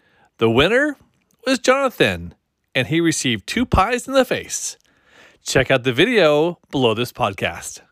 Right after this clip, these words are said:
Our big sale this week is the one-day sale.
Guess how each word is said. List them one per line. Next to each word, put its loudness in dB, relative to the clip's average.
Our 0
big -4
sale 0
this -4
week 0
is 0
the 2
one-day 2
sale. -4